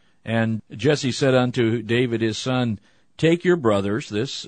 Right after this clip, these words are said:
food." And he says, "Go carry some food to your brothers. They're, they're in the service. They'd like a little treat. They're probably not eating very well. Uh, they've been drafted by Saul." And so David goes. And David,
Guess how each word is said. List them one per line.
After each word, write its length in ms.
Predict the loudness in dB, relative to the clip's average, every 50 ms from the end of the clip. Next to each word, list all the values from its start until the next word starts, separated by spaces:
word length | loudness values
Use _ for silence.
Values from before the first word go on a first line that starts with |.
| _
food." 400 | _ -2 2 2 2 2 2 -2 -2
And 100 | -4 -4
he 160 | -4 -6 -6 -8
says, 240 | -4 -4 -4 -4 0
"Go 180 | 0 0 0
carry 400 | 0 0 -2 0 0 0 0 -2
some 200 | -2 -4 -4 -6
food 380 | -6 -6 0 2 4 4 4 2
to 60 | 0
your 120 | -2 -2
brothers. 480 | -2 -2 -4 -4 -4 -6 -8 -10 -10 -6
They're, 320 | -4 -2 0 0 -2 -2 -6 _ _ _ _ _ _ -6
they're 180 | 0 2 2 2
in 100 | 2 0
the 80 | -2
service. 440 | -4 -2 0 0 0 0 -2 -6 -6
They'd 200 | -6 -8 -6 -2
like 240 | -2 -2 -2 -2 -4
a 40 | -8
little 220 | -6 -6 -6 -8
treat. 380 | -8 -8 -6 -4 -4 -4 -6 -8
They're 100 | -12 -6
probably 300 | -2 -2 0 0 0 -2
not 80 | -2
eating 240 | -2 -4 -4 -6 -6
very 220 | -6 -4 -4 -4
well. 440 | -6 -6 -6 -6 -6 -6 -6 -8 -10 _ _ _ _ _ _ _ -10
Uh, 120 | -8 -6 -6
they've 240 | -4 -6 -6 -4
been 240 | -4 -4 -4 -4 -6
drafted 680 | -6 -4 -2 0 2 2 0 0 -2 -6 -6 -6 -4
by 420 | -6 -6 -4 -4 -4 -6 -6 -8 -10 _ -16
Saul." 540 | -6 -2 0 2 2 2 0 -2 -6 -8 _ _ _ _ _ _ _ _ _ _ _ _ _ _ -6
And 200 | -4 -4 -2 -2
so 240 | -2 -2 -2 -2
David 480 | 0 0 0 0 0 0 0 -2 -4 -4 _ -6
goes. 580 | -2 -2 0 0 0 0 -2 -4 -6 -10 -16 _ _ _ _ _ _ _ _ _ -8 -4
And 460 | 0 2 2 2 2 0 -4 -8 -10 -14 -6
David, 520 | -4 0 0 0 0 0 -2 -2 -4 -10